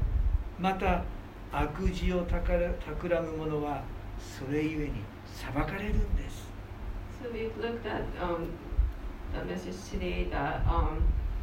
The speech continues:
Speaker 2: if we break the covenant or if we plot evil things,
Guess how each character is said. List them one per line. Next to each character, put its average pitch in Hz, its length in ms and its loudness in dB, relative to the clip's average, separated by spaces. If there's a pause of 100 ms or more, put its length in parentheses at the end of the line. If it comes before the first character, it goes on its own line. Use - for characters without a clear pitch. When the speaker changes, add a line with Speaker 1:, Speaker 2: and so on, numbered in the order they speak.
(460)
Speaker 2:
if 202 180 2
we 202 100 2
break 208 340 4
the 180 60 -4
covenant 165 500 0 (100)
or 170 120 -2
if 170 140 -2
we 175 160 -2 (260)
plot 220 280 0 (120)
evil 190 360 0
things, 175 280 -4